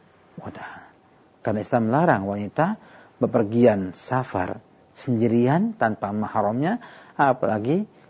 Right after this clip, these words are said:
harus bepergian ke luar negeri, ke negeri kafir yang tidak ada di sana jaminan anak itu terlindungi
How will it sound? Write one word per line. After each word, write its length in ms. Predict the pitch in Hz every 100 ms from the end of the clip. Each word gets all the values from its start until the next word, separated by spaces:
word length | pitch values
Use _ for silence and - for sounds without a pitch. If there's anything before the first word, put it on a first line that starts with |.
| _
harus 360 | 120 113 117 -
bepergian 440 | 110 110 110 113
ke 80 | 120
luar 440 | 113 113 131 180 - _ _ - - -
negeri, 520 | 120 107 127 202 240 - - - _
ke 80 | 127
negeri 320 | 117 117 110 98
kafir 520 | 98 101 - 170 214 - - _ -
yang 440 | 151 151 170 165
tidak 380 | - 127 107 110
ada 80 | 107
di 80 | 104
sana 600 | - 107 104 101 101 101 -
jaminan 760 | 101 110 113 117 127 147 190 - - - -
anak 360 | 127 110 110 113
itu 160 | 107
terlindungi 800 | - 104 101 98 104 107 107 113